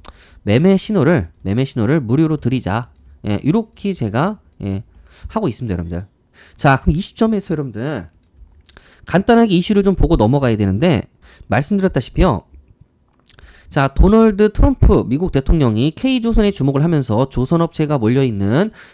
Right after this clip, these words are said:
부산, 울산, 경남 조선업계가 새로운 기회를 맞을 수 있다는 진단이 나왔습니다. 미국 내 조선 산업의 인력난과 노후화로 인해 자국 내 신규 함정 건조가 어려운 상황에서 기술력과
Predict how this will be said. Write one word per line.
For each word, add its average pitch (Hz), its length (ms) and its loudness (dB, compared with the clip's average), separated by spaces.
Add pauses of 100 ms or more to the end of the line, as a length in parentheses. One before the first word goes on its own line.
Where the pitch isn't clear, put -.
(140)
부산, 160 460 -2
울산, 151 580 -4
경남 151 800 -4
조선업계가 135 1000 0 (240)
새로운 240 380 0
기회를 170 240 2
맞을 131 200 -2
수 139 100 -8
있다는 131 180 -4
진단이 123 300 -4
나왔습니다. 110 720 -4 (540)
미국 214 360 -2
내 214 160 2
조선 175 360 -2
산업의 180 380 -2
인력난과 147 800 -2
노후화로 156 640 0
인해 107 360 -2 (280)
자국 156 380 -2
내 131 260 0
신규 214 400 -4
함정 240 400 0
건조가 143 500 0
어려운 135 360 0
상황에서 127 640 -2 (340)
기술력과 143 680 -2